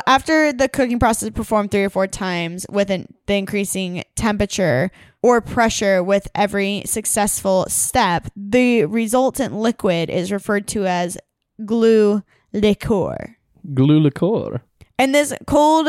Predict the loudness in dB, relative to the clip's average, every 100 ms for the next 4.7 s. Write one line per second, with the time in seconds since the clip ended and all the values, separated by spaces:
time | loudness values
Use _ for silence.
0 | -2 0 0 0 -2 -2 0 0 0 2
1 | 2 2 0 -2 -4 -4 -2 -2 -4 -10
2 | -16 -20 -20 _ -2 0 -2 -4 -2 -2
3 | -2 -4 -6 -4 -2 -2 -2 -6 -12 -14
4 | -4 -2 -2 -4 -4 -4 -6